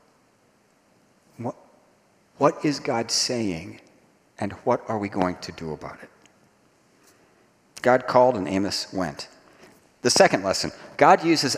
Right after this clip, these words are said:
unlikely spokespeople. I mean, this should not surprise us at all. It's a consistent theme all through Scripture, right? Moses couldn't speak smoothly. He stuttered and was self-conscious.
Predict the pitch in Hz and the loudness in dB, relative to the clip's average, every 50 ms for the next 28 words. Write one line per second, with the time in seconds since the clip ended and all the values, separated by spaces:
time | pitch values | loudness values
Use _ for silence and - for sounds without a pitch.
0 | - - 156 165 175 160 147 147 156 147 - - 123 107 - - - - 139 147 | 0 2 4 4 4 6 6 6 6 4 2 -2 0 0 0 -2 4 6 4 4
1 | 147 - - - 107 80 - - 80 - - - - - - - _ - - _ | 4 0 -8 -6 -8 -8 -8 -12 -14 -14 -16 -20 -20 -20 -20 -20 _ -20 -20 _
2 | _ _ _ _ _ _ _ _ _ _ _ - 110 117 151 175 - - 180 151 | _ _ _ _ _ _ _ _ _ _ _ 2 6 6 6 6 6 2 2 6
3 | 151 156 156 156 - - 117 - - 143 135 131 117 113 104 - - 104 110 127 | 8 6 6 6 4 -4 -4 4 4 6 6 6 4 2 0 0 0 4 6 8
4 | 131 104 110 - - 117 - - 104 - - - 135 - - 107 87 - - 135 | 8 8 6 4 0 -2 -2 -2 -2 -2 0 0 0 0 0 -2 -4 0 2 2
5 | 120 113 113 120 117 - - 90 - - - 165 165 - - - 76 67 73 80 | 4 6 6 4 4 2 -2 -2 -2 0 0 0 0 0 -2 -6 -4 0 2 2
6 | 95 113 117 113 123 143 147 - 131 117 - - - - - - - - - - | 2 4 6 6 6 6 6 6 4 2 0 -2 -4 -8 -18 -20 -20 -16 2 2
7 | 165 143 127 135 - - - - 160 165 165 - - - - 107 92 82 78 82 | 2 2 4 -2 -2 -2 0 4 2 2 2 2 -4 -2 0 0 0 0 -2 -4
8 | 80 - 113 117 - - - - 151 151 147 120 98 85 90 110 98 98 - - | -8 -6 -2 0 0 0 4 6 6 6 6 4 0 -2 -2 -4 -4 -6 -4 -2
9 | 107 104 101 - - - - 131 127 - - - - - 139 151 147 - - 87 | -2 0 0 0 0 4 6 4 4 4 0 -6 -2 0 0 0 0 0 -4 -4
10 | - - - - - - | -2 -2 -4 -4 -6 -10